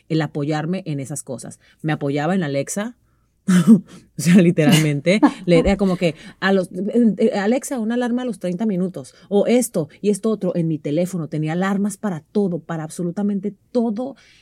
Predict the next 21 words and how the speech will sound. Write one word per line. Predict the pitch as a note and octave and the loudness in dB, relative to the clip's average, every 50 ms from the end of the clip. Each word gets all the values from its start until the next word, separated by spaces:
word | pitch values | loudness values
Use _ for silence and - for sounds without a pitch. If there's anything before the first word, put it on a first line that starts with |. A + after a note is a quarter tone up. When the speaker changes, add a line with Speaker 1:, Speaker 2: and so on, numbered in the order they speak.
| _ _ _ - | _ _ _ -2
Speaker 1:
y | G#3 F#3+ D#3+ | 0 0 2
de | E3 D3+ | 2 0
verdad | C#3+ C#3 C3 C3 C#3 D#3 - - - | 0 -2 -2 -4 -4 -6 -6 -8 -10
que | - - F3 | -6 -4 -4
yo | - - E3+ | 0 0 0
siento | E3 - - - - G#3 G#3+ G#3 G#3+ A3 G#3+ G#3 - C4+ D#4 - _ | -2 -2 -6 -4 -2 0 0 0 0 -2 -4 -6 -8 -12 -12 -10 _
que | - E3 | -8 -8
cambié | - _ - D3+ C#3+ D3 D3 D3 D#3 - | -6 _ -6 -6 -4 -4 -4 -4 -6 -6
completamente | - F#3 F#3 F#3+ F#3+ F#3 F#3+ F#3+ G3 F#3+ F#3 F#3+ F3+ G3+ G3+ G3+ - | -6 -6 -4 -4 -6 -6 -6 -6 -6 -6 -6 -6 -6 -6 -8 -8 -6
mi | F3 E3 D#3 D3+ | -6 -4 -4 -4
modo | D3+ D3+ D3+ D3+ D3+ D#3+ E3+ | -4 -4 -4 -4 -4 -4 -4
vivendus, | E3 D#3+ C#3 C#3 C3 B2+ A#2+ - A2+ - - - | -4 -4 -6 -6 -8 -10 -12 -14 -14 -16 -16 -16
o | C3+ | -12
sea, | - D3+ C#3 | -10 -8 -6
mi | D3 D3 D3 D3+ | -6 -6 -4 -4
modo | D#3 D#3+ D#3+ E3 F3 G3 | -4 -4 -4 -4 -4 -4
de | G3 F3+ | -4 -6
vida | C#3+ C3 D#3+ F3 F3+ F#3+ | -6 -4 -4 -2 -2 -2
la, | G3 F#3+ F3+ - _ - | -4 -6 -8 -12 _ -4
lo | E3+ E3+ D3+ - | -2 -2 -2 -2
cambié | D#3 D3 D3 C#3+ D3+ E3 F3+ G#3 G#3 | -4 -6 -4 -2 -2 -2 -2 -2 -4